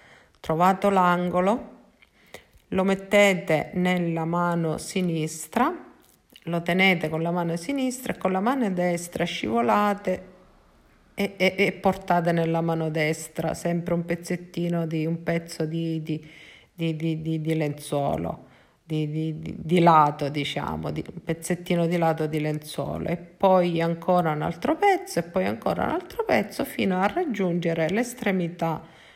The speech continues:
cioè l'altro angolo. Una volta raggiunto l'altro angolo, impugnare tutto, di-, diciamo, in un pugno questa parte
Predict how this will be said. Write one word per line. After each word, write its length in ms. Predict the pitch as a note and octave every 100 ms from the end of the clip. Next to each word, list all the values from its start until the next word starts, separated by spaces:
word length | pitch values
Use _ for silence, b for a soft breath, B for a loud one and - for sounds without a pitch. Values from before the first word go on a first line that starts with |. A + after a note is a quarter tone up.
| B
cioè 180 | - F#3
l'altro 560 | F3+ F3 F3 F3 - D3+
angolo. 640 | - D#3+ D#3 D#3 D3+ - -
Una 260 | E3+ E3+
volta 760 | F3+ A3 G#3 F3+ - - - - B B B B -
raggiunto 600 | F3+ F3 E3+ A3 G3 -
l'altro 380 | E3+ A#3+ B3 G4+
angolo, 460 | G#4+ F4 A#3+ G3 F#3+
impugnare 840 | G#3+ C4+ C4 B3+ A3+ F#3+ F3+ F3 - - _ -
tutto, 800 | C4 A#3+ - - - E3+ - -
di-, 340 | F3+ E3+ F3 E3+
diciamo, 500 | F3+ F3+ F#3+ F3+ E3+
in 120 | F#3
un 220 | F#3 F3+
pugno 640 | - F3 E3 E3 F3+ D4 G4 B B B B B B B B B _ _ - _ _ - _
questa 640 | - F#3+ F#3+ - - E3
parte 920 | D#3+ E3+ D3+ D#3 - - - E4+ -